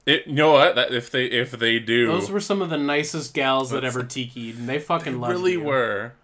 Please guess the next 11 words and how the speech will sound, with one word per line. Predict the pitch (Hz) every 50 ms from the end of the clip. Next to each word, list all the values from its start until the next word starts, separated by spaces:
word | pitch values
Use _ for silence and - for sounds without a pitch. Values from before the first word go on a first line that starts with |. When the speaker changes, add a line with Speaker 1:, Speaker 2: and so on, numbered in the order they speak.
| _ _ _ _ _
Speaker 1:
They, | - 123 151 151 143 - - _ _ _ _ _ _ _ _ _ _ _ _ _
yeah, | - 135 143 143 139 135 135
it | 131
was | 123 120 120
pretty | - - 143 113 101 -
cool. | - - 98 95 90 95 98 -
Speaker 2:
Yeah. | - 123 - 69 - 120 -
Speaker 1:
<laughs> | - - - - - 508 508 494 494 494 - - - - - 247 - - - 254 - - 254 - - 262 - - -
Not | - 151 143 139 135 -
gonna | 143 127 113
lie. | 110